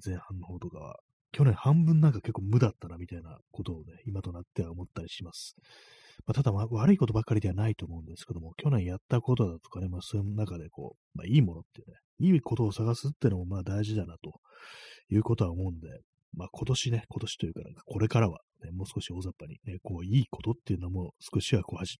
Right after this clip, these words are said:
ね、こう、見つけていきたいなというふうに思いますね。まあ、ここ数日であった良かっ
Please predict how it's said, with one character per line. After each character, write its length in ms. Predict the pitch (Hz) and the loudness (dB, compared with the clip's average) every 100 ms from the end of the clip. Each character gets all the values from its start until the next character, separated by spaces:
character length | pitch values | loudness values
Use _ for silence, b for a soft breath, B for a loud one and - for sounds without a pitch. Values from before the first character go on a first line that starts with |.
| - | -10
ね、 140 | 117 - | -10 -12
こ 220 | - 120 b b b b b b _ _ _ _ _ _ _ _ _ _ _ _ _ _ _ | -20 -20 b b b b b b _ _ _ _ _ _ _ _ _ _ _ _ _ _ _
う、 40 | 110 | -8
見 80 | 101 | -4
つ 80 | |
け 80 | - | 0
て 80 | 104 | 0
い 40 | |
き 120 | 95 - | -2 0
た 120 | 101 | -2
い 40 | |
な 80 | 85 | -2
と 120 | - | -6
い 20 | |
う 20 | 85 | -8
ふ 20 | |
う 20 | |
に 80 | 85 | -6
思 160 | 87 87 | -6 -6
い 20 | |
ま 120 | 90 | -8
す 140 | - | -10
ね。 180 | 82 80 - _ _ _ _ _ _ _ _ _ _ - | -12 -14 -18 _ _ _ _ _ _ _ _ _ _ -8
ま 140 | 120 | -6
あ、 20 | 127 | -4
こ 160 | 123 | -2
こ 140 | 120 151 | -2 -2
数 240 | - 160 | 2 4
日 300 | 156 156 160 | 4 2 6
で 100 | 143 | 6
あ 80 | 101 | 4
っ 40 | - | 0
た 100 | 98 | 2
良 100 | 107 | 2
か 120 | |
っ 20 | 101 | 2